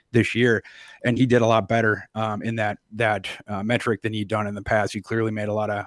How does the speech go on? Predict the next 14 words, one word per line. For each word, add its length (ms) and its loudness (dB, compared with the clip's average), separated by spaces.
um, 340 -6
uh, 200 0
strides 340 0
in 80 -2
that. 220 0
Uh, 180 4
the 160 6
only 140 8
reason 280 8
that 100 4
Javonte 600 0
hadn't 280 -2
gotten 280 0
more, 380 -4